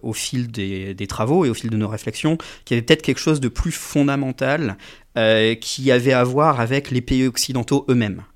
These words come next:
Et, euh, donc plutôt que d'essayer de voir, euh, est-ce que le problème c'est la manière dont on emploie la force, et, euh,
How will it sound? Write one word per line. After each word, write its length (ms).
Et, 200
euh, 180
donc 240
plutôt 340
que 140
d'essayer 400
de 100
voir, 360
euh, 440
est-ce 160
que 100
le 80
problème 440
c'est 180
la 100
manière 440
dont 200
on 100
emploie 220
la 80
force, 360
et, 160
euh, 380